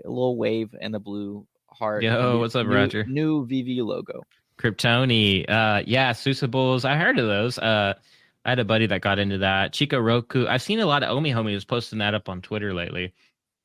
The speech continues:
Speaker 2: Uh, and, oh, and Inspector Gadget. I remember that one. Yeah.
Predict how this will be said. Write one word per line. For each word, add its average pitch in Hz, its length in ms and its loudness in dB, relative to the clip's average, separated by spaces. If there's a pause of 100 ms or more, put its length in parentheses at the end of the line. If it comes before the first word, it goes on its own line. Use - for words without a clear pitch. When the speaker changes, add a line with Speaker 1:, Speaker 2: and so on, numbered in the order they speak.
Speaker 2:
Uh, 101 300 0
and, 117 160 0
oh, 156 140 2
and 147 160 2
Inspector 120 340 -2
Gadget. 98 420 -2
I 95 100 -4
remember 101 280 -4
that 85 220 -6
one. 85 160 -12 (160)
Yeah. 69 180 -12